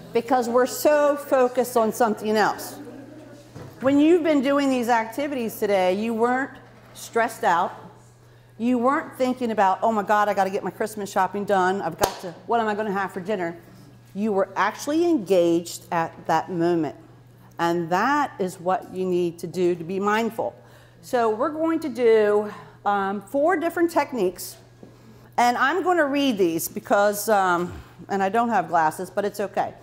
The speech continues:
We do these at our center. And we started doing these at our center about two months ago to help our participants who do have sometime, some form of dementia.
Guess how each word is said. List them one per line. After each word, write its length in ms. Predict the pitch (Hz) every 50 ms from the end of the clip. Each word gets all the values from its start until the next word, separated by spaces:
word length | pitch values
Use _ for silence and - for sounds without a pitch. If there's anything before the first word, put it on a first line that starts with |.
| - - - - - - - - - -
We 140 | 196 208 214
do 200 | 196 190 226 226
these 240 | 208 240 247 226 247
at 160 | 233 220 208
our 100 | 202 196
center. 480 | 196 - 240 220 214 214 214 226 220 - - - - - - - - -
And 80 | 226
we 80 | 240 254
started 360 | 233 - 311 359 381 392 311
doing 280 | 339 339 330 311 294 285
these 240 | 269 269 269 233
at 120 | 269 254 240
our 100 | 233 240
center 300 | - - 277 277 277 254
about 260 | 233 214 214 208 208
two 160 | - - 285 262
months 280 | 262 254 285 320 -
ago 400 | 294 226 240 220 208 202 202 190 202 - - 151 - - -
to 140 | - - 262
help 260 | 208 240 262 247 247
our 100 | - 226
participants 960 | 196 - 226 202 - - 233 233 - 240 - 262 240 226 226 220 - - - - - - - - - - - - - - - -
who 200 | 233 226 220 214
do 280 | 190 185 214 220 220 220
have 320 | 196 220 214 202 196 190
sometime, 680 | - - 208 202 202 202 214 208 202 202 202 202 208
some 240 | 202 - 202 196 202
form 300 | 202 - 190 190 190 190
of 80 | 165 170
dementia. 560 | 185 185 190 180 180 180 - 185 180 180